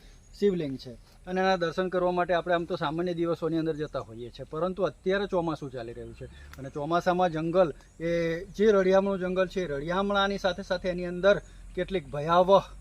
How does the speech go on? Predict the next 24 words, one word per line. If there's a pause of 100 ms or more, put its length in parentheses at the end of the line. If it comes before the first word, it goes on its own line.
(300)
અને
ખતરનાક
વસ્તુઓનો
પણ
સમાવેશ
થતો
હોય
છે, (380)
અને
એવી
જ
રીતે
આ
જંગલ
અત્યારે
ભયાનક
બની
ચૂક્યું
છે.
આપણે
જોઈ
રહ્યા
છીએ, (360)
જંગલ